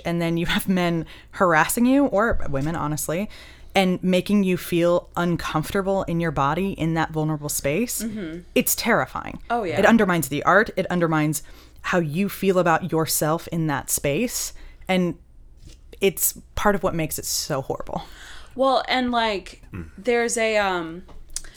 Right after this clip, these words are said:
Speaker 2: w-, we recently just did a, a multi-part series, um, an article series about intimacy direction.
Speaker 1: Oh, yeah.
Speaker 2: And, like, I,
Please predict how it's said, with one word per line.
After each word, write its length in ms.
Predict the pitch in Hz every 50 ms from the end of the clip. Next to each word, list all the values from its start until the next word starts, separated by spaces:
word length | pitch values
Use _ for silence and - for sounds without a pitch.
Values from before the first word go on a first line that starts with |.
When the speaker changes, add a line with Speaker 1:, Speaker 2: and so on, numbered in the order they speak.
| - - - -
Speaker 2:
w-, 160 | - - - -
we 180 | 226 247 254
recently 480 | 254 240 254 254 247 - 254 277 269 254
just 240 | 202 214 208 - -
did 160 | 240 214 202
a, 320 | 196 185 180 175 170 165 - - -
a 160 | 190 185 175 170 - -
multi-part 800 | - 202 202 196 190 - - 208 - - - 208 180 175 - -
series, 960 | - - - - 208 202 196 190 185 180 175 170 165 165 175 - - - - - - - -
um, 200 | - 180 170 151
an 120 | - 175 -
article 380 | - 185 196 190 185 - 196 196
series 580 | 196 - 190 180 185 180 175 170 175 175 - -
about 380 | 170 175 196 180 170 165 - - -
intimacy 520 | 180 180 175 - 208 208 214 - - 262
direction. 560 | 247 254 247 247 247 247 - - - 285 294 302
Speaker 1:
Oh, 140 | 262 254 175 135
yeah. 520 | 139 165 196 233 262 240 180 143 117 - - - - -
Speaker 2:
And, 520 | - 233 233 220 214 208 202 202 196 180 - - -
like, 320 | - 208 202 190 180 180 - - -
I, 400 | - 208 220 226 233 220 - -